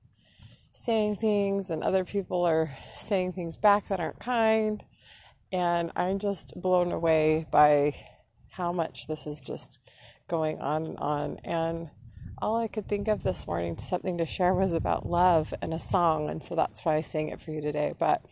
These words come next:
it's something that the Savior has asked us to do, and it is not easy to love and to be kind. It is not, but the Savior did that. He told us to turn the other cheek.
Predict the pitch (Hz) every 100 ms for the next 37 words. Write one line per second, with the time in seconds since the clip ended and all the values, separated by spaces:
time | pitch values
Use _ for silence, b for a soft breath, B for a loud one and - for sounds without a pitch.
0 | B B B B B _ _ _ _ _
1 | _ _ _ _ B B B B B -
2 | 220 - 220 208 220 202 - 180 202 185
3 | 175 170 165 156 - - - 180 165 165
4 | 160 - 208 220 220 180 175 175 160 160
5 | 147 147 143 135 - - - 151 156 190
6 | - 170 - 156 151 147 139 151 175 -
7 | - - - - - 220 196 175 156 147
8 | 139 - - - - - 185 - - -
9 | - 202 202 196 180 170 160 156 - -
10 | 180 175 170 - B B B B B B
11 | - 208 196 190 - - 208 190 185 180
12 | 175 - 220 214 - - -